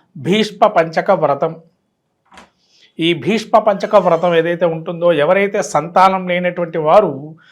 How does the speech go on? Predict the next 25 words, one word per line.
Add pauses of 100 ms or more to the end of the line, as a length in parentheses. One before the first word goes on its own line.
(220)
భీష్మ
పంచక
వ్రతాన్ని
ఆచరిస్తే
కనుక
సంతానం
కలుగుతుందని
శివ
మహాపురాణంలో
తెలుపబడింది. (600)
అట్లానే (680)
మనకు (100)
పుత్రదా
చతుర్థి
అని
చెప్పి (800)
ఒకానొక (320)
చతుర్థి
తిథి
కూడా (220)
ఈ
యొక్క
సమయంలో
వస్తుంది.
అంటే